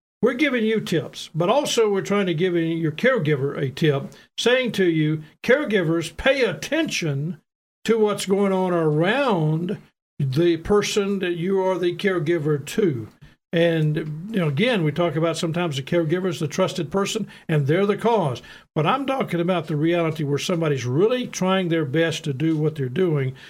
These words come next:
So let's make sure I get this. Uh, be aware. Be aware. Be sensitive. Looking for people that are coming around you that you haven't seen before. Don't become reclusive. Also,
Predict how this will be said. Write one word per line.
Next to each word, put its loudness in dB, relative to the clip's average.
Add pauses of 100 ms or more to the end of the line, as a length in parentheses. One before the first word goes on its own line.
(140)
So 0 (280)
let's 0
make 2
sure 0
I 0
get -4
this. 0
Uh, 0
be -2
aware. 2 (440)
Be 2
aware. 2
Be -6
sensitive. -2 (300)
Looking 2
for -4
people -4
that 2
are -2
coming 0
around 0
you 2
that -2
you 0
haven't 0
seen -2
before. -2 (540)
Don't 4
become -2
reclusive. 0 (320)
Also, 2